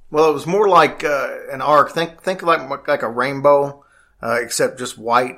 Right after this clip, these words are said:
with not all the colors. And what was amazing about this picture, like I said, I'll post it on the website, but what's amazing about this picture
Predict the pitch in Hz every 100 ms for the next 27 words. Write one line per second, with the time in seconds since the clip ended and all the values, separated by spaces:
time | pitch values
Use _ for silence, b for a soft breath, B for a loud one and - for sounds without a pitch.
0 | - 113 110 113 113 113 113 131 120 117
1 | - - B B 135 147 190 156 156 160
2 | 156 147 131 131 131 139 - 147 135 139
3 | 127 127 117 139 123 131 160 160 139 127
4 | 117 113 123 - 123 113 107 117 127 127
5 | 127 123 123 117 110 110 110 - 117 104
6 | 113 101